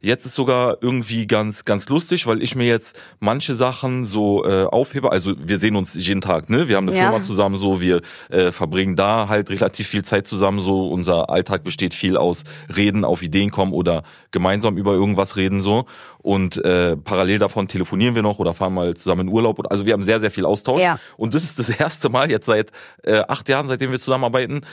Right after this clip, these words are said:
Speaker 1: dass, äh, ich mir manche Sachen nicht sofort, äh,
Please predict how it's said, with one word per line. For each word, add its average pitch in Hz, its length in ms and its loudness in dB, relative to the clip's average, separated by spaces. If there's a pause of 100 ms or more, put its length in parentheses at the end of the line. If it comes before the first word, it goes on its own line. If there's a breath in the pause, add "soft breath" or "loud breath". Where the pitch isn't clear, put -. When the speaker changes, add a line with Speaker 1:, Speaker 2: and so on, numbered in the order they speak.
(200 loud breath)
Speaker 1:
dass, 113 320 0
äh, 107 220 2
ich - 200 0
mir 120 80 2
manche 117 280 0
Sachen 117 480 -2
nicht 143 200 -2
sofort, 110 400 0
äh, 95 520 -2